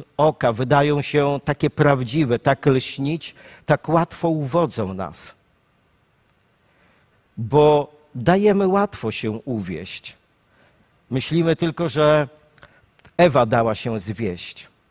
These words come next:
Każdy z nas może łatwo dać się uwieść, bo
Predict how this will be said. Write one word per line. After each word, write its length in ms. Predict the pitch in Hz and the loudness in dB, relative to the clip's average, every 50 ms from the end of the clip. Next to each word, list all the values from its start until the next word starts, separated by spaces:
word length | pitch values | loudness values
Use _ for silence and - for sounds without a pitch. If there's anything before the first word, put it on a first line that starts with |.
| _ _ - | _ _ -2
Każdy 420 | - 165 165 151 131 120 147 139 | 0 0 0 0 -2 -2 -2 -2
z 100 | 120 - | -2 -4
nas 540 | 127 143 147 139 131 117 135 139 - - - _ _ _ _ _ _ _ _ _ _ _ _ _ _ _ _ _ _ _ _ _ _ _ _ _ _ _ _ _ _ _ _ _ - | -2 0 0 0 0 0 -2 -6 -8 -14 -20 _ _ _ _ _ _ _ _ _ _ _ _ _ _ _ _ _ _ _ _ _ _ _ _ _ _ _ _ _ _ _ _ _ -4
może 280 | 113 131 131 - 143 | -4 -2 -2 0 0
łatwo 380 | 135 143 143 143 - - - 143 | 0 0 0 0 -2 -4 -6 -4
dać 220 | 127 139 135 131 | -4 -4 -6 -6
się 160 | - - 139 131 | -6 -6 -6 -6
uwieść, 680 | 131 - 147 127 113 90 98 92 92 - - - 123 | -6 -8 -8 -8 -8 -6 -8 -10 -10 -10 -12 -12 -8
bo 300 | 117 107 139 139 139 | -2 0 0 0 0